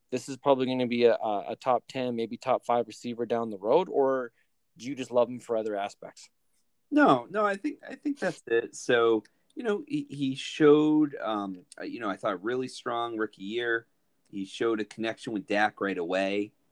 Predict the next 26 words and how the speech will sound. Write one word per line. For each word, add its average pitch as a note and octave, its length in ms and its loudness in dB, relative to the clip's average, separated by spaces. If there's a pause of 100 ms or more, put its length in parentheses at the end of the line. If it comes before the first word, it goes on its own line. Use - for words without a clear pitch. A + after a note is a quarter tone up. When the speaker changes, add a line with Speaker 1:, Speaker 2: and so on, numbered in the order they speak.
(300)
Speaker 2:
Um, F2 640 -4 (600)
you G2+ 140 0
know, F2 280 -6
it, G2+ 180 -6 (120)
I, D2 200 0
I A#2+ 300 0
think G3+ 200 -8
he D3 220 4
and F#2 120 -6
Cooper F2 480 -10
could E2+ 180 -10
be F2 160 -4
a D#2+ 60 -2
really F#2 460 -2
fantastic F#2 880 -4
tandem D2 540 -12
where, C#2+ 300 -8 (380)
you D#2 100 -6
know, D2+ 200 -6
Cooper's G2 680 6
the, E2 380 2 (640)
you F2 140 -6
know, D2 300 -8
the, D#2 300 -8 (260)
the E2+ 140 0
X, - 720 2